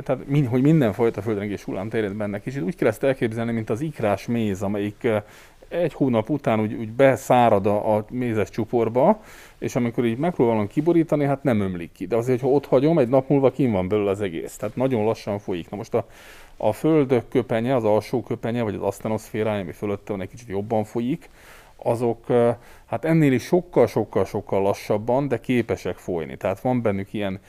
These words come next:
hogy évi egy centimétert, vagy az asztenoszférába évi tíz centimétert odébb tud mozdulni az anyag,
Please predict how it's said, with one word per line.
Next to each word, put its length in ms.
hogy 120
évi 360
egy 160
centimétert, 920
vagy 120
az 80
asztenoszférába 760
évi 280
tíz 300
centimétert 800
odébb 260
tud 160
mozdulni 400
az 120
anyag, 420